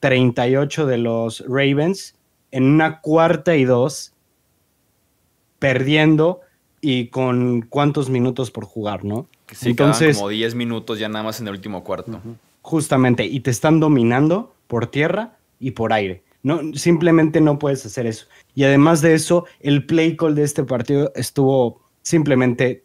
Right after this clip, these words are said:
Speaker 1: terrible. Estuvieron poniendo a Ryan Tannehill constantemente en situaciones incómodas de tercera oportunidad por intentar aferrarse al ataque terrestre. Y digo, si Tannehill, o sea, estoy de acuerdo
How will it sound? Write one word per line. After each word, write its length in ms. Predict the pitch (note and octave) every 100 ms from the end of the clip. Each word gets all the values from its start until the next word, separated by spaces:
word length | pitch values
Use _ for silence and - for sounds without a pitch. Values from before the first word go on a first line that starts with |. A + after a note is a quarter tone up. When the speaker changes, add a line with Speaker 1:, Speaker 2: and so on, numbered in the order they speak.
| _
Speaker 1:
terrible. 580 | A#2 G#2+ G#2+ G2 F2+ F#2 _ _ _ _ -
Estuvieron 840 | C#3 - D#3 E3+ F3+ F3+ F3+ F3+ _ _ _ _
poniendo 680 | D3 C#3 C#3+ D#3 D#3+ D#3+ -
a 120 | B2
Ryan 400 | B2+ C3+ C#3+ C#3+
Tannehill 500 | D3 C#3 C#3 C#3+ C3
constantemente 1200 | - B2 A#2+ - C#3+ D3 D#3 C3+ C3+ C3 D3 C#3 B2+
en 100 | C3
situaciones 720 | B2+ A#2+ B2+ D3 D3 D3 -
incómodas 880 | C#3+ C3+ B2+ D3 D#3+ D3+ D3+ D#3 - -
de 140 | B2 A#2+
tercera 560 | C3 A#2 - C#3 C#3+
oportunidad 720 | C#3 A#2 A2+ G#2+ A#2+ A#2+ C3 - - _
por 180 | C3+ C3+
intentar 560 | C3 A#2+ B2 A#2+ C#3 C#3
aferrarse 880 | C3+ - C3 A#2 B2+ C3 - D3 -
al 160 | A2+ A2
ataque 340 | G2 A#2 -
terrestre. 540 | F#2+ G2+ G#2+ G#2 G#2 - _ _
Y 80 | C3
digo, 320 | D3 C#3 G#2+ - _ _ _ _ _ _ _ _
si 180 | - D3+
Tannehill, 720 | - F#3 G3+ G#3 F#3+ C3 A2+ -
o 120 | D#3
sea, 80 | D#3+
estoy 200 | D3+ F#3
de 60 | A3+
acuerdo 520 | - F#3 E3+ F#3